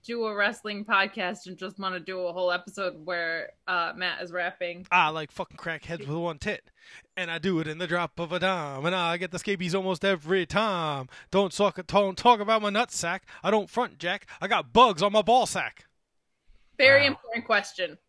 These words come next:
Speaker 2: Bugs
Speaker 1: Like,
Speaker 2: on my nuts.
Speaker 1: huge. Was there Juggalo music as your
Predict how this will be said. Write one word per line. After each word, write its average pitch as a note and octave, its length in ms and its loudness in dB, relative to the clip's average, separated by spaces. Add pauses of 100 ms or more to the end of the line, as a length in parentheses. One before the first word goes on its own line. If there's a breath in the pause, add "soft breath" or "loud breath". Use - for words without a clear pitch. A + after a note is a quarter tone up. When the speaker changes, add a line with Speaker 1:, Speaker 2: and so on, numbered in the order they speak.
(100)
Speaker 2:
Bugs E3+ 240 0
Speaker 1:
Like, - 20 -2
Speaker 2:
on C#3+ 120 -6
my C#3+ 80 -6
nuts. C#3 400 -10
Speaker 1:
huge. A3+ 200 -4 (3000)
Was A3 320 4
there A#3+ 160 2
Juggalo A3 440 2
music G3+ 600 0
as G#3 320 2
your G3+ 180 2